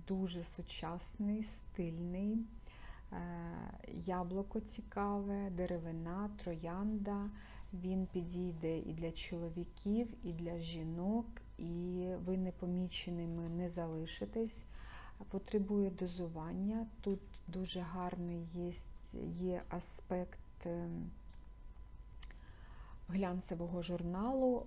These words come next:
Е, і оцей глянець, він схожий дуже з, е, в одному напрямку з Ганімедом. От в Ганімеді там,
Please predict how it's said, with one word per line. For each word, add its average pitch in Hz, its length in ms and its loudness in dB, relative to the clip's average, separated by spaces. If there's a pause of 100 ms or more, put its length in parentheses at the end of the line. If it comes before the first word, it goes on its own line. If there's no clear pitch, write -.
Е, 180 400 0
і 185 80 4
оцей 190 340 4
глянець, 214 680 2
він 202 420 6 (600)
схожий 202 560 4
дуже 185 560 2
з, - 260 -6
е, 175 440 0 (440)
в 180 220 6
одному 196 280 8
напрямку 180 560 0
з 170 100 -2
Ганімедом. 175 580 2
От 170 240 -4
в - 40 0
Ганімеді 202 640 6
там, 185 360 2